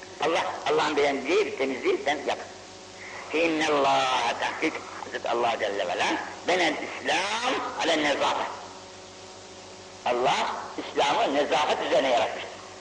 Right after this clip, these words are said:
halk etmiştir, kurmuştur. İslamiyet nezafet üzerine kurulmuştur. Tırnakların içi pis,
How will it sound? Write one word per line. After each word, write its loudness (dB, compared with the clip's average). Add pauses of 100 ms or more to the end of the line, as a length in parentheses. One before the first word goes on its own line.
(160)
halk -2
etmiştir, -6 (320)
kurmuştur. 0 (960)
İslamiyet 2 (280)
nezafet 2
üzerine 2
kurulmuştur. -4 (440)
Tırnakların 0
içi -2
pis, 0